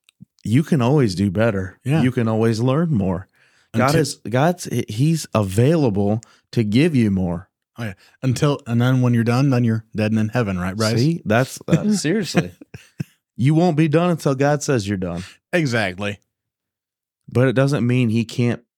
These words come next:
Speaker 1: tell everybody and prove to everybody that that's mine with his signature.
Speaker 2: Yeah.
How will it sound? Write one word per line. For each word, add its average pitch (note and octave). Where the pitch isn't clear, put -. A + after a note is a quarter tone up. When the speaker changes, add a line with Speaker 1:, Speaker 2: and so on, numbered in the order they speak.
Speaker 1:
tell B2
everybody G2
and G2
prove A#2
to G#2
everybody G2+
that F#2
that's G2
mine E2+
with F2+
his F#2
signature. F2+
Speaker 2:
Yeah. G#2